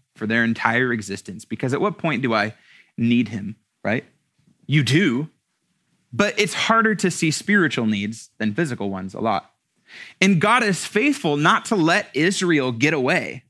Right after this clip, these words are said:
from him. When they walk, God <laughs> knocks on the door, he digs potholes, he puts turns and signposts in their way, and he makes life for Israel and its people a misery, because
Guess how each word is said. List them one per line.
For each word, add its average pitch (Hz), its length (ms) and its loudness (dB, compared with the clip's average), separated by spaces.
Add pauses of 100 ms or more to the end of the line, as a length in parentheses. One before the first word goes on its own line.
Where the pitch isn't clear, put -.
from 110 240 -2
him. 123 260 -6 (640)
When 214 420 2 (140)
they 156 480 0
walk, 151 400 -2 (640)
God 127 360 2 (840)
<laughs> - 580 -6
knocks 151 360 2
on 160 100 2
the 139 60 0
door, 151 340 0
he 139 180 2
digs 156 320 0
potholes, 185 640 0
he 127 100 -2
puts - 320 -4
turns 185 400 2
and 127 120 -2
signposts 175 720 0
in 151 100 -2
their 127 120 0
way, 143 280 0 (380)
and 151 140 4
he 165 120 4
makes 160 400 2
life 160 340 0
for - 180 -4
Israel 135 500 -2
and 117 100 -2
its 139 140 -6
people 117 480 -2 (460)
a 127 100 2
misery, 143 640 0 (600)
because 160 520 2